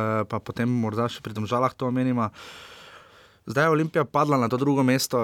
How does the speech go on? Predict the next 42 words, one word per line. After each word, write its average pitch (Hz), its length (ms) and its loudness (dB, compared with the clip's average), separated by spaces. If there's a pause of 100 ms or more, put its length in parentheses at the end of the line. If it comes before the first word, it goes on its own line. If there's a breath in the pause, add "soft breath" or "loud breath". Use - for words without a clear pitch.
(120)
Jaz 117 240 0
sem 147 120 -2
vedno 139 180 0
pričakoval, 123 480 0
da 139 60 0
bo 117 120 0
to 127 140 -2
nastal 131 420 2
dvoboj, 127 580 2
zdaj 127 280 2
je 131 140 2
nastal 120 320 0
troboj, 139 440 2
ampak 117 220 -2
prej 131 200 2
za 120 100 2
drugo 123 260 2
mesto, 113 320 0
ne, 107 120 -2
pogojno, 113 440 2
ne, 104 180 -2
eh, 107 720 -4
ker 107 140 -4
je 110 40 2
Olimpija 117 400 2
toliko 117 340 0
točk 113 260 0
začela 117 360 2
izgubljati 113 580 0
napram 113 360 -2
Domžalam 117 540 2
in 113 160 2
kot 110 200 -6
so - 120 -6
celo 113 280 2
retvitali, 123 520 -2
so 110 160 0
v 104 60 0
Domžalah 113 460 2
moj 123 140 0
tweet, 127 220 -2
da, 127 180 0